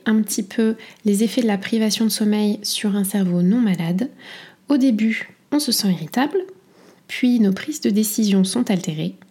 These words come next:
puis nos perceptions sensorielles vont être déformées. Ça va jusqu'aux hallucinations,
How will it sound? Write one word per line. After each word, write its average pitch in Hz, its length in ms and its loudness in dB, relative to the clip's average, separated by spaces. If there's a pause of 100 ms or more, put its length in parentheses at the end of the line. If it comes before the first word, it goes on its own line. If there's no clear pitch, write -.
(600)
puis 202 440 0
nos 185 140 4
perceptions 220 840 -2 (380)
sensorielles 202 760 2
vont 175 220 0
être 185 400 -2
déformées. 180 680 -2 (840)
Ça - 240 0
va 202 160 4
jusqu'aux 180 500 0
hallucinations, 233 800 -2